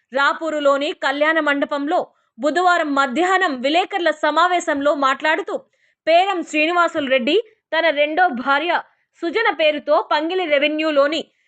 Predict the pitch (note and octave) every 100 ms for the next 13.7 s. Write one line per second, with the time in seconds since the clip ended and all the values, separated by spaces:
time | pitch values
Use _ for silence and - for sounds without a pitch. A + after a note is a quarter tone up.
0 | _ - E4 D#4 D#4 D#4+ C#4 C4+ D4+ -
1 | C4+ C4+ C#4 C4+ C4+ C#4 G#4 - _ _
2 | - D4+ D#4 D#4+ C#4 C#4 C#4 C#4+ F#4+ -
3 | - C#4+ D#4+ D4 D4 C4+ C4 D4 G#4+ -
4 | _ _ B3+ F4 G#4+ D#4+ D4+ C#4+ C#4+ C4
5 | F4+ B4+ - D4 G#4+ G4+ D4+ C#4 C#4 C4+
6 | C#4+ G#4+ _ _ _ _ C4+ F4+ A4 E4+
7 | - B3 D4+ D4+ C#4+ C#4 C4+ D#4+ - _
8 | _ - D4+ F4 F#4+ F#4 F#4+ F4 D#4 D4+
9 | C#4 C4+ D4 D4+ D4 D#4 F#4+ D4+ C4+ D4+
10 | D4+ G4 G4+ B3 _ _ _ A#3+ D4 E4
11 | E4 D#4+ D4+ D4+ D4 C#4 C4+ E4 D#4+ F4
12 | D#4 D#4+ D4+ C#4+ C#4+ E4+ E4+ D4+ C#4+ D#4
13 | D#4 D4+ A3+ C4+ C#4 D#4 C#4